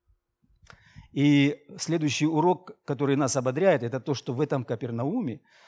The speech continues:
Господь нашел простых людей, на фоне которых мы можем с вами и дальше порассуждать.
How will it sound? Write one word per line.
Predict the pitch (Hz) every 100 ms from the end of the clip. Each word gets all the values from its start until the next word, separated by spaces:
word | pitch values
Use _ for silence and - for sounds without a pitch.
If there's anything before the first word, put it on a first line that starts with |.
| _ - -
Господь | 131 131 - 180 - - _ _ _ _ _ _ _ _
нашел | 185 226 - 269
простых | 233 214 254 143
людей, | 208 180 240 247 226 190 _ _ _ _ _ _ -
на | 165 190 185 175 - -
фоне | - 214 233 185
которых | 160 190 247 240 - - _ _ _ _ -
мы | 151
можем | 208 214 180
с | 160
вами | 185 202 190
и |
дальше | 165 127 -
порассуждать. | 113 107 - 113 107 -